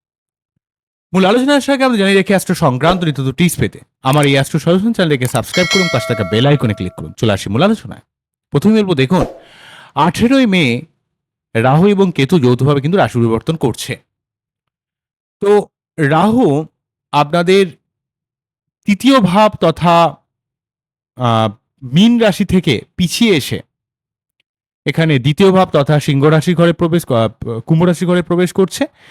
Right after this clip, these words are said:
অন্যদিক থেকে কেতু হচ্ছে নবম ভাব তথা কন্যা রাশি ঘর থেকে পিছিয়ে এসে, আহ, সিংহ রাশি ঘরে প্রবেশ করছে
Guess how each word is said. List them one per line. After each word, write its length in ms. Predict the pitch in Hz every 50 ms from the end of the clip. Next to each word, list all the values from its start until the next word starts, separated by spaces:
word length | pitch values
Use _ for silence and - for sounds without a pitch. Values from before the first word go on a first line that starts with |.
| - - - _ _ _ -
অন্যদিক 280 | 185 196 214 233 226
থেকে 200 | - - 220 240
কেতু 400 | - - - 202 208 196 262 262
হচ্ছে 440 | 226 240 - - - - 160 117 - - _ _ -
নবম 420 | 131 135 139 151 165 226 247 240 220
ভাব 260 | 190 202 214 208 208 -
তথা 420 | 185 160 143 - 170 165 160 156 - - _ _ _ _ _ _ _
কন্যা 340 | - 185 190 196 202 226 233
রাশি 240 | 240 233 - - 214
ঘর 160 | - 214 214
থেকে 300 | - - 214 - 214 202
পিছিয়ে 400 | - - - - - - 240 196
এসে, 300 | 135 113 - - 95 80 - _ _ _ _ _ _ _ _ _ _ _ _ _ _ _ _ _ _ _ _ _ _ _ _
আহ, 240 | - 127 127 127 120 - - _ _ _ _ _ _ _ _ _ _ _
সিংহ 260 | - - 208 208 202
রাশি 280 | 208 196 180 - 175 160
ঘরে 180 | 143 160 196 214
প্রবেশ 360 | - 160 135 123 123 110 -
করছে 380 | - 120 107 - - - 113